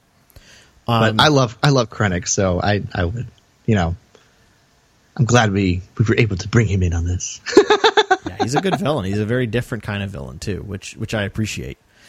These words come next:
Speaker 1: Yes.
Speaker 2: Um, so, but, uh, now moving backwards into the saga films with, uh, episode eight, you know, um, I'm going with Snoke as kind of the main villain of, of the movie.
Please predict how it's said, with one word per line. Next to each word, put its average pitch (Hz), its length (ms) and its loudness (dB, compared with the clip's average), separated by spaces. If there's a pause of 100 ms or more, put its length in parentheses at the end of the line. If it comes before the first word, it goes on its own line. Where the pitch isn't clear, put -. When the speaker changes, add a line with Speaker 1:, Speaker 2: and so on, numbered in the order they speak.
(400)
Speaker 1:
Yes. 98 360 -4
Speaker 2:
Um, - 40 -18 (580)
so, 92 300 -10 (500)
but, 139 140 0
uh, 139 260 0 (520)
now 143 180 0
moving 165 300 2
backwards 147 560 0
into 120 240 -2
the - 80 -4
saga 135 340 -2
films 101 640 -4 (120)
with, 110 240 0
uh, 104 160 0
episode 110 440 -4
eight, 120 420 -2
you 117 160 -4
know, 107 340 -2
um, 104 460 -2 (1500)
I'm 196 200 4
going 196 320 4
with 208 100 0
Snoke 196 320 0
as 202 80 -2
kind 185 200 0
of 175 60 -4
the 180 100 0
main 175 460 -2 (100)
villain 151 560 0 (240)
of, 131 520 0
of 120 220 0
the 120 80 0
movie. 123 480 0